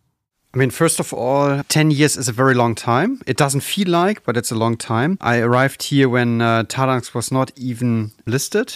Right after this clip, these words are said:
when it was not even clear whether, uh, we would have the opportunity to get the company listed.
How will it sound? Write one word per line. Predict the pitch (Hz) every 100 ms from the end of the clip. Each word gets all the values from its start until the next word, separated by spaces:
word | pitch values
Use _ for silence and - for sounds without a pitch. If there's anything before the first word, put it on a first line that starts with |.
| 139
when | 117 117
it | 113
was | 117 -
not | 131 139
even | 110 107
clear | - 123 143 151
whether, | 120 107 107 107 110 _ _ 113
uh, | 104 104
we | 110
would | 104 -
have | 110 -
the | 113
opportunity | 107 - 160 139 - 107 101
to | - -
get | 104 104
the | 101
company | 110 98 107 107
listed. | 107 - - 147